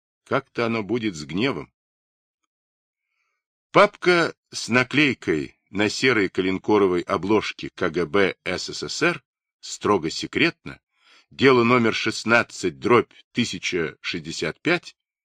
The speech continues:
была без привычных тесемочек, а защелкивалась металлическим зажимом. Явно импортная папочка, таких у нас не делают.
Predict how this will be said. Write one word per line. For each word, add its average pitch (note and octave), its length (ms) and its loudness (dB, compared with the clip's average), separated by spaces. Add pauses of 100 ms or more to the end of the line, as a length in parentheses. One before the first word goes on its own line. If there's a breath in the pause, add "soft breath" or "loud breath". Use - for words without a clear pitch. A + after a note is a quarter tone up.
(720)
была F3+ 440 4
без D3+ 320 -2
привычных C#3 640 -2
тесемочек, - 840 -6 (580 soft breath)
а B2+ 120 6
защелкивалась D3 1080 0
металлическим B2 880 -4
зажимом. F2 560 -4 (220)
Явно G2 500 0 (120)
импортная D#2+ 540 -4
папочка, - 640 -8 (300)
таких A2 360 -6
у G#2+ 60 -4
нас G2 300 -4 (100)
не G#2+ 180 -6
делают. C#2 560 -6